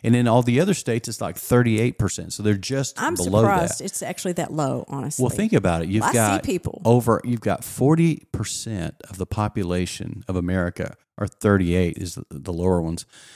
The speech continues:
Speaker 1: that is, that are o-, that are obese. They're
Speaker 2: Mm-hmm.
Speaker 1: sick. And what's happening, I notice, you know, you go to a pharmacy these days, there's a line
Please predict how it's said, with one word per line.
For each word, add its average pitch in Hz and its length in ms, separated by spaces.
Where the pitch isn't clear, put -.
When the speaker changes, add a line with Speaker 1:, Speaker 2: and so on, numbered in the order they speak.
Speaker 1:
that 107 220
is, 98 220
that 98 180
are 98 140
o-, 110 280
that 107 160
are 95 100
obese. 113 480
They're 92 140
Speaker 2:
Mm-hmm. 151 80
Speaker 1:
sick. 147 720
And 104 100
what's 110 200
happening, 127 460
I 98 120
notice, 107 420
you 101 80
know, 95 40
you 98 160
go 117 140
to 104 80
a 92 60
pharmacy 107 680
these 120 220
days, 98 240
there's 113 160
a 98 40
line 82 760